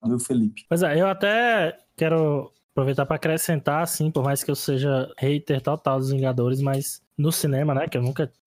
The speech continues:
Speaker 2: nunca tive contato nos quadrinhos, mas quero dizer que o terceiro, pra mim, melhorou e muito em relação aos dois anteriores.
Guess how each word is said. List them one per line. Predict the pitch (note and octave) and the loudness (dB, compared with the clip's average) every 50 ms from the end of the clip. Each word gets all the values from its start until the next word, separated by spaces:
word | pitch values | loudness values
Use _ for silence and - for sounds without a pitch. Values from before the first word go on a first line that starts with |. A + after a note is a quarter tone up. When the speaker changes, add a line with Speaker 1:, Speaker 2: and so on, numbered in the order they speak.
| _ - | _ -8
Speaker 2:
nunca | D3+ - E3+ | -4 -4 -4
tive | - - D3+ C3+ | -4 -4 -6 -6
contato | - - C#3 - C3 B2+ B2 | -4 -6 -4 -2 -2 -2 -2
nos | - B2+ - | -4 -8 -4
quadrinhos, | - C3+ B2+ B2 B2 B2+ C#3+ D#3+ E3 - - - _ _ - | -4 -4 -2 -2 -2 -2 -2 -2 -4 -6 -10 -16 _ _ -4
mas | C3 C3 C3+ C3+ C3+ C3+ C3+ C3+ C3+ C3+ C3+ C3+ C3 C3 B2+ B2+ B2 A#2+ A#2+ B2 - - - - - | -2 0 0 2 2 2 2 2 2 2 2 2 2 2 0 0 -2 -2 -4 -4 -4 -6 -6 -8 -4
quero | - D3+ C#3+ | -2 -2 -2
dizer | C#3 C#3 C#3 D3+ D#3+ | -2 0 0 0 0
que | D#3+ - - F#3 F3+ F3+ F3+ | -2 -2 0 0 2 4 2
o | F#3 | 2
terceiro, | F3+ - G3 G3 F#3 - - - E3+ F3 F#3 F#3 F3 | 2 0 -2 -2 -2 -4 -2 0 0 0 0 0 0
pra | - F3 E3 | 0 0 0
mim, | D3+ D3+ D#3+ E3+ F#3 G3+ G3+ F3+ | 2 0 0 2 0 0 2 2
melhorou | E3+ E3+ E3+ E3+ E3 E3 E3 D#3+ E3 F3+ | 2 2 2 2 2 2 2 4 2 2
e | G#3+ G#3+ | 2 2
muito | F#3+ D#3+ D3+ D3+ D3+ E3+ F#3+ G#3+ A3 G#3+ - F3+ | 2 4 4 4 4 4 4 2 2 0 0 0
em | |
relação | D3+ D#3+ D#3 D#3 C#3 - - - C#3+ | 0 2 0 0 -2 -2 -2 -2 0
aos | C#3 C3+ C#3 C3 | 0 0 0 0
dois | B2+ C3 B2+ B2+ C#3 | 0 0 0 0 -2
anteriores. | C3+ - - B2+ C3 B2+ A2+ G#2+ G#2+ G#2+ - | -2 -2 -2 -2 0 0 0 -2 -2 -4 -6